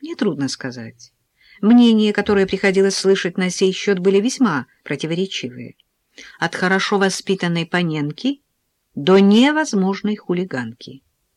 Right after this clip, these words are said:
Истина, наверное, как всегда, лежит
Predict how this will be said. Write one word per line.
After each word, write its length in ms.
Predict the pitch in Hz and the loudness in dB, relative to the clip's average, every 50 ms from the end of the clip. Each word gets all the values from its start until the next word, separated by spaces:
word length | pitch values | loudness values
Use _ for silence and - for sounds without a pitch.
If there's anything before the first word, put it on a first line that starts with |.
| _ _ _ _ _ _ _ _ _ _ _ - - - - - - | _ _ _ _ _ _ _ _ _ _ _ -20 -20 -20 -20 -10 -2
Истина, 800 | - 285 349 359 - - - 196 190 170 160 151 143 139 - - | 4 4 4 4 4 2 0 0 2 2 0 0 -2 -2 -2 0
наверное, 460 | 196 240 277 349 381 - 330 320 294 | 0 0 0 0 -2 -2 -4 -4 -2
как 180 | - 262 254 | -2 -2 -4
всегда, 300 | - - 240 220 214 220 | -2 -4 -2 -2 0 0
лежит 400 | 208 202 202 190 196 196 190 - | 0 0 0 2 0 0 0 -2